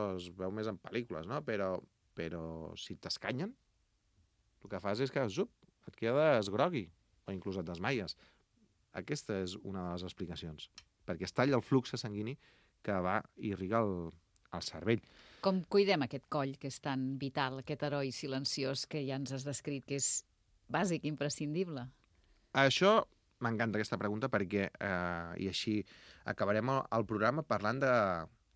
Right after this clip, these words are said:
Speaker 1: què podem fer, no? Responsabilitzar-nos un, cadascú des de casa seva, des del seu entorn. La resposta fàcil per part meva és aneu a una afició, no? Eh, aquestes són les opcions.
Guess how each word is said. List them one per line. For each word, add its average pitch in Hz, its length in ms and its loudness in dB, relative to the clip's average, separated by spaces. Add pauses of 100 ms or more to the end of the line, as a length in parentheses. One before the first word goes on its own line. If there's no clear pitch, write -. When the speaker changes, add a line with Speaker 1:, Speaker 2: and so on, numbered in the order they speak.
Speaker 1:
què 147 160 6
podem 127 240 2
fer, 113 200 2
no? 160 120 -2
Responsabilitzar-nos 110 1040 -2 (160)
un, 107 480 -2 (640)
cadascú 110 760 4
des 101 160 2
de 101 80 0
casa 107 240 0
seva, 139 360 4
des 107 160 0
del 101 80 -2
seu 110 220 0
entorn. 85 360 -4 (1120)
La 120 120 6
resposta 135 400 6
fàcil 143 220 4
per 147 140 6
part 131 120 4
meva 151 200 6
és 127 160 6
aneu 127 160 6
a 135 60 6
una 139 60 6
afició, 147 440 4 (1000)
no? 117 200 0 (960)
Eh, 135 140 6
aquestes 190 300 0
són 104 120 2
les 85 120 0
opcions. 78 360 -6